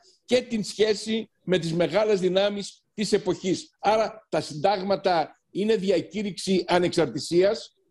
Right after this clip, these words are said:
αλλά είναι και υποδιαπραγμάτευση, είναι διαπραγματεύσιμα για να αποκτήσουμε μονάρχη. Ο ίδιος, ο οποίος έχει γράψει αυτό το εντυπωσιακό κείμενο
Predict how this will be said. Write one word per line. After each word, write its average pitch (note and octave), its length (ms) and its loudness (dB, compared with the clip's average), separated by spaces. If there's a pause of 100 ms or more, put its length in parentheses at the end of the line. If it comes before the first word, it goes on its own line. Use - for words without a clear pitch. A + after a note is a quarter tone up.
(160)
αλλά F3 300 2
είναι A3+ 220 0
και A3+ 140 -2
υποδιαπραγμάτευση, F3+ 1400 -2 (200)
είναι G3+ 220 2
διαπραγματεύσιμα F3+ 1300 0 (120)
για F3 200 2
να F3 100 2
αποκτήσουμε G#3+ 600 -4
μονάρχη. F#3+ 640 -2 (800)
Ο F3+ 160 4
ίδιος, A#3 760 0
ο D#3 80 -2
οποίος F#3 280 -2
έχει G3+ 180 0
γράψει F#3+ 600 -2 (200)
αυτό D#3 280 0
το A3 140 2
εντυπωσιακό E3+ 800 0
κείμενο F#3+ 680 -2